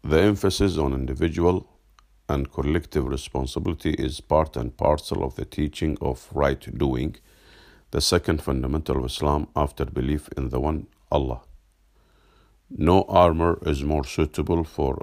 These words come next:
resisting evil and the ills of society than Islamic ethical upbringing, upon which the fortunes and status of men in Islamic society have always rested.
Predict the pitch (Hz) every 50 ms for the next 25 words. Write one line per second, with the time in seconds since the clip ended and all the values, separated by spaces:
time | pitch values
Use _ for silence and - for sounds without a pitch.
0 | - - 67 69 67 69 82 78 - - - 65 64 - - - 78 78 78 73
1 | 78 82 85 85 80 - - - 69 67 76 - - - 80 82 82 78 82 82
2 | 80 65 64 - - - 67 - - - 71 73 76 - 80 76 69 - 64 62
3 | 65 71 - - - 69 64 60 60 60 - - - - - - - - - -
4 | - - - - - - - - 76 78 78 73 85 90 92 92 - - - -
5 | - - - - - - - 73 71 69 67 67 - - 82 85 - - - -
6 | - - - - - - - - 87 87 80 - - - - 85 82 87 87 73
7 | 67 62 64 64 - - - 78 80 - 82 80 - - - - - 71 76 71
8 | - 69 73 73 - - 76 73 73 73 - - - 78 - 67 71 73 - 82
9 | 80 80 76 69 67 - - 73 78 80 78 80 80 80 73 - - - - -
10 | _ _ - - 82 78 - - - - 90 87 - - -